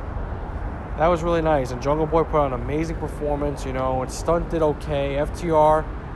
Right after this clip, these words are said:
great as always, one of the best tag teams in the world, if not the best.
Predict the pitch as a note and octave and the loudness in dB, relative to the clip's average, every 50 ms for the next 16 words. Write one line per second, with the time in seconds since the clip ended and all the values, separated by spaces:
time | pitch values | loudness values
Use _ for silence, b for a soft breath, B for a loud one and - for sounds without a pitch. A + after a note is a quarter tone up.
0 | - - - - - - - - C3+ D3 D#3 D#3 D3+ C#3+ C#3 D3 C#3+ C#3+ C#3+ D3 | -12 -12 -12 -12 -10 -10 -8 -4 0 2 2 2 2 2 2 4 4 4 4 2
1 | D3+ D3+ D3 D3+ C#3 C3 C#3+ C#3+ C#3+ - - D#3 D3 C#3+ C#3+ D3 C#3 - - C#3+ | 0 0 -2 -2 -2 -2 -2 -2 -2 -2 0 0 0 0 -2 -4 -4 -4 -4 -4
2 | D3 D3 C#3+ C3 C3 C3 C3 C3+ C#3+ C#3+ - D3+ C#3+ C#3 - - D3+ D3 - - | -2 -2 -2 0 2 2 2 2 2 0 0 0 0 0 0 0 2 4 6 6
3 | C3 B2 C3+ C#3 - - - | 6 4 4 2 0 -2 -6